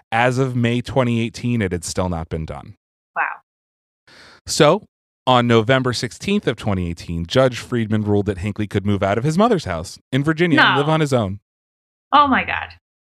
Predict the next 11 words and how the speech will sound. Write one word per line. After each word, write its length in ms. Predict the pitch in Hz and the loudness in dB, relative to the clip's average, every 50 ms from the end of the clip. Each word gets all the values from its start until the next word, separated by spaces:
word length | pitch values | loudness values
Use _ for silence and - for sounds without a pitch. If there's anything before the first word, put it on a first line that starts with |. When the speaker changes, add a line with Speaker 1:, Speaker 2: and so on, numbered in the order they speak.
| _ - | _ -2
Speaker 1:
Upon 480 | 127 120 - - - 147 143 143 143 147 - - | -2 0 0 0 0 2 2 2 2 -2 -4 -6
a 480 | 120 120 117 117 117 117 113 117 113 - _ _ _ _ - | -4 -2 0 0 0 0 -2 -2 -4 -8 _ _ _ _ -10
location 760 | 113 110 110 117 123 127 123 - - 156 151 151 - - 151 151 | -8 -6 0 2 2 2 2 0 -2 -4 -2 -2 -2 -2 -2 -2
approved 580 | - 127 - - - - 143 139 131 120 - | -4 -6 -6 -4 -2 0 2 2 2 0 -2
from 140 | - 120 101 | -2 -2 -2
his 140 | 104 98 87 | -2 -4 -2
doctors. 720 | - - 87 87 85 - - - - _ - - - - _ _ _ - | -2 -4 -4 -4 -10 -14 -18 -18 -18 _ -20 -20 -20 -20 _ _ _ -2
As 280 | 104 107 107 101 95 | 0 0 0 2 2
of 180 | 107 101 92 87 | 0 0 0 -2
twenty 260 | - - 104 92 90 | -4 -4 -4 -2 -2
nineteen, 680 | 90 85 82 85 82 - - 180 196 190 175 165 165 | -4 -6 -8 -10 -10 -8 -4 -2 0 0 0 0 -2